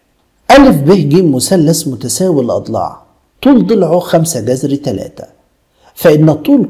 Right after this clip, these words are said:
قُطْرِ الدائرة الْمَارَّةِ برؤوسه يُسَاوِي، كُنَّا بِنْقُولُ طُولُ الضِّلْعَ عَلَى جَيْبِ الزَّاوِيَةِ جا ستين لأنه مثلث مُتَسَاوِي الْأَضْلَاعِ، بِتْسَاوِي اتنين من نُص القطر،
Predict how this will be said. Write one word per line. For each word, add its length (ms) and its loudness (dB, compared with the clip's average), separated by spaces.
قُطْرِ 220 -6
الدائرة 600 -2
الْمَارَّةِ 500 -4
برؤوسه 720 -10
يُسَاوِي، 640 -4
كُنَّا 220 4
بِنْقُولُ 460 0
طُولُ 360 0
الضِّلْعَ 520 -2
عَلَى 320 0
جَيْبِ 340 0
الزَّاوِيَةِ 680 -4
جا 220 -6
ستين 560 -6
لأنه 380 -6
مثلث 600 -6
مُتَسَاوِي 540 -4
الْأَضْلَاعِ، 540 -12
بِتْسَاوِي 760 0
اتنين 500 -2
من 200 -6
نُص 260 -10
القطر، 440 -18